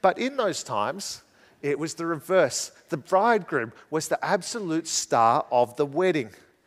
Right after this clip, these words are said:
And Jesus is saying when the star of the wedding arrives, of course it's not a time for mourning. When the bride arrives at a wedding,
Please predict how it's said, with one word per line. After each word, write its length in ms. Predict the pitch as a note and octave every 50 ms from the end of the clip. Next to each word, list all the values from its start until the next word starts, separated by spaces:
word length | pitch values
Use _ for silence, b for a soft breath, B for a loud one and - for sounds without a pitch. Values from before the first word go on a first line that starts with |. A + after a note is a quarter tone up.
| b b
And 120 | b E3 F3
Jesus 380 | - G3+ A3 G#3+ - G#3+ -
is 100 | G#3 F3
saying 340 | - - - G#3 G#3 G3 D#3+
when 180 | E3 F3 E3 E3
the 80 | D3+
star 500 | D3+ - - - - F#3+ F3+ F#3+ G3 F3+
of 120 | D3+ - -
the 80 | F#3
wedding 360 | E3+ D3+ E3 F3 F3 F3 E3 D#3
arrives, 680 | D3+ C#3+ E3+ E3 C#3 A2+ G#2 G#2+ C#3 E3+ - - - - b b b b b
of 140 | C4 B3+ -
course 240 | D#4+ D4 C4 -
it's 140 | F#3+ D#3+ -
not 160 | E3+ F3 D3+
a 60 | C#3 C#3
time 300 | - - C#3+ C3 B2+ B2+
for 140 | - -
mourning. 420 | C3 B2+ B2 B2 A#2+ A2+ A2 G2 F2 - _ _ _ _ _ _ _ _ _ _ _ _ _ _ _ _ _ _ _ b b b b b
When 160 | b D#3 D#3+
the 80 | D3+ C#3+
bride 480 | A#2+ - - D3+ C3 D#3 E3+ E3+ F3+
arrives 500 | F#3 D#3 C3+ C#3 B2 C3 D3+ F3 D#3+ - E3
at 180 | D3 D#3+ F#3
a 60 | F#3 E3+
wedding, 420 | C#3+ B2+ A#2+ A#2 A#2 D3 G#3 B3